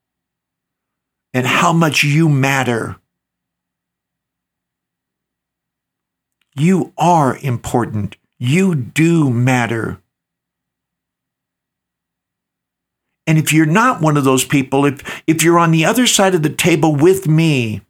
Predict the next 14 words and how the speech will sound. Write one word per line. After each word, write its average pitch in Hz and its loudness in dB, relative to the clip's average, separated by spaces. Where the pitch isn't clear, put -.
let 247 0
that 190 0
be 170 2
our 147 2
message. 131 -2
Because 185 0
we 254 2
all 196 2
know 151 2
someone 120 0
who 151 2
feels 151 2
that 117 -2
way. 107 -2